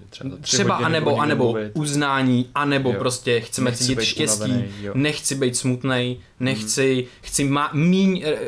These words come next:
Speaker 2: jednoduše chci méně těch, těch negativních emocí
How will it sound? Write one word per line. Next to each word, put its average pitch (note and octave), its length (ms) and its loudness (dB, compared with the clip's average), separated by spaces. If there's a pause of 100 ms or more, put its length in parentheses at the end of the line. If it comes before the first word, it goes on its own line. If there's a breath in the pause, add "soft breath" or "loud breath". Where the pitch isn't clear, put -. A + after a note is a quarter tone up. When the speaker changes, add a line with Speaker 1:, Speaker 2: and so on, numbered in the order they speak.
Speaker 2:
jednoduše D#3+ 560 0
chci C#3+ 220 -4
méně C#3 680 0 (340 soft breath)
těch, - 380 -4 (200)
těch B2+ 200 -4
negativních C#3 580 0
emocí A#2 540 -2